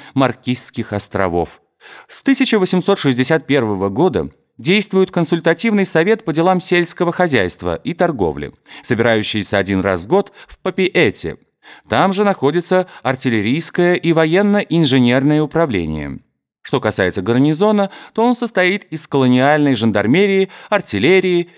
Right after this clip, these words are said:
и морской пехоты. Священник с викарием, получающие жалование от правительства, и девять миссионеров на некоторых островах обеспечивают отправление католического культа. По правде сказать,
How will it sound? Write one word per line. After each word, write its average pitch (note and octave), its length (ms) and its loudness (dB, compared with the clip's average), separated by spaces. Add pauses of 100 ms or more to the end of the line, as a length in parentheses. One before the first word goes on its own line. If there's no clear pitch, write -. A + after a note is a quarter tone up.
и G#3+ 100 -2
морской E3+ 480 0
пехоты. G2+ 600 -2 (360)
Священник C#3 680 0
с - 100 -6
викарием, G#2 640 -2 (160)
получающие A#2 680 0
жалование A2 600 0 (120)
от A2+ 160 -8
правительства, F#2+ 840 -4 (180)
и B2+ 260 0
девять A#2+ 440 0
миссионеров E3+ 720 0
на F#3 120 0
некоторых F3+ 400 -2
островах E3 580 0 (120)
обеспечивают G#3 800 0
отправление F#3+ 720 2
католического C3 760 0
культа. - 540 -4 (440)
По G2+ 120 -4
правде A2+ 340 -2
сказать, B2 520 -2